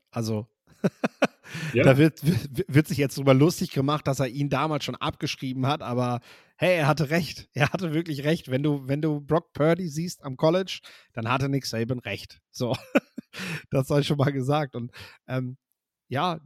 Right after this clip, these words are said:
Speaker 1: ge-, genau aus diesen Gründen bin ich, bin ich dabei. Also ich, ich will mich hier nicht auf einen Sieger festlegen. Wenn ich das müsste, wäre das Philly.
Speaker 2: Du hast
Speaker 1: Aber
Speaker 2: dich
Speaker 1: ich
Speaker 2: damit
Speaker 1: sag halt
Speaker 2: festgelegt.
Speaker 1: auch
Speaker 2: Ich bin auch für Philly.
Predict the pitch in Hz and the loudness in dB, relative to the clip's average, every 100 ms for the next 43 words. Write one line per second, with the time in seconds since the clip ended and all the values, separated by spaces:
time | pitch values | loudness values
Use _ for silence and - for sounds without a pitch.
0 | - 156 131 147 139 139 175 247 190 165 | -18 0 0 2 2 4 4 2 0 -2
1 | 196 180 156 156 214 151 160 165 - _ | -4 -4 2 2 2 -4 -6 -6 -10 _
2 | 135 151 175 - 147 151 156 - 139 143 | -6 -4 -4 -10 -6 -4 -4 -4 0 0
3 | 147 151 - 127 143 - _ - 139 - | 0 -4 -6 -8 -8 -12 _ -10 -10 -10
4 | _ _ _ 139 120 160 226 202 - 190 | _ _ _ -8 -2 0 0 -2 -4 -6
5 | 190 - - 160 147 143 131 233 254 117 | -6 -8 -6 -6 -4 -6 -6 -6 -4 -4
6 | - 107 - - 110 110 117 139 127 123 | -8 -12 -12 -12 -10 -8 -6 -6 -8 -10
7 | 127 135 214 - 139 120 113 110 - 185 | -2 -2 -2 -4 -6 -4 -6 -8 -6 -4
8 | 160 131 165 - - - _ _ _ _ | -4 -6 -10 -14 -20 -20 _ _ _ _
9 | _ _ _ _ - 208 240 208 170 - | _ _ _ _ 0 2 2 0 0 -2
10 | 165 160 - 101 101 165 120 113 117 113 | -2 -2 -4 0 0 0 -4 -4 0 0
11 | 110 - 98 95 92 | -2 -8 -8 -6 -8